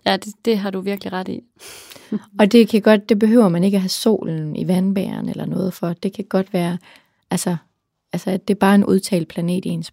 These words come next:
Speaker 2: fødselshoroskop.
Speaker 1: Ja. Er der en sådan forholdsvis nem metode til at se, om ens, øhm, altså om om Uranus spiller en central rolle i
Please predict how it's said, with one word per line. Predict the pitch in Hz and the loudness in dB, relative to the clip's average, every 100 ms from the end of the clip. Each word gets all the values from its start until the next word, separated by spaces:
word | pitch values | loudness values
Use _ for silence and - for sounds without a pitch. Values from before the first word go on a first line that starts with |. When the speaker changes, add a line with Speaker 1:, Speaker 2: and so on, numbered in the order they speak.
| - | -8
Speaker 2:
fødselshoroskop. | 180 175 190 - 202 - 196 185 - | -8 -6 -10 -12 -14 -14 -12 -12 -8
Speaker 1:
Ja. | 208 - _ _ _ _ _ _ _ _ _ _ _ _ _ _ _ | -8 -8 _ _ _ _ _ _ _ _ _ _ _ _ _ _ _
Er | 214 | 0
der | 247 262 - | 2 -2 -2
en | 202 190 185 | 0 2 0
sådan | 208 196 | 0 0
forholdsvis | 208 226 233 214 196 | 2 0 2 -2 2
nem | 214 269 | 2 2
metode | 220 196 - 220 240 | 2 0 2 2 2
til | 240 214 208 | 0 -2 -2
at | 202 | -4
se, | - 254 247 - - | -2 0 0 -4 -2
om | 196 185 | -2 2
ens, | 214 196 180 - - - | 4 4 2 -4 -10 -4
øhm, | 196 180 175 180 196 220 | -2 0 -2 -4 -8 -4
altså | 202 185 | -2 0
om | - 180 180 180 _ _ - | 2 2 2 -4 _ _ -2
om | 202 | 2
Uranus | 202 233 190 185 | 4 6 4 2
spiller | - 202 208 214 | 0 2 4 2
en | - 190 185 - - | 2 2 0 -6 -6
central | - 180 - 208 180 | -2 -2 0 -2 -2
rolle | 180 175 196 233 | -2 -2 -4 -8
i | 202 190 190 | -8 -8 -10